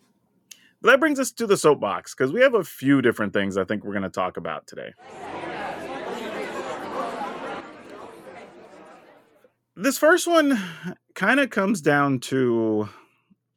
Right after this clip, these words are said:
I don't know the best way to describe it. Maybe people not understanding how to have simple discussions anymore. People not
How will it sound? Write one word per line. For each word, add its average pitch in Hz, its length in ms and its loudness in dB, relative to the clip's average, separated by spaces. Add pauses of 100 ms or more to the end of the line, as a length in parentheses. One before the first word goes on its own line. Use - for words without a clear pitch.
(1120)
I 202 60 0
don't 269 80 2
know 294 100 4
the 196 80 6
best 135 280 4
way 127 160 8
to 113 60 2
describe 92 440 0
it. - 120 -8
Maybe 165 320 0
people 156 440 -2
not 135 320 6
understanding 120 560 0
how 107 160 6
to 110 120 4
have 110 200 4
simple 110 300 -2
discussions 104 560 -2
anymore. 98 560 -2 (920)
People 117 680 2
not 110 400 4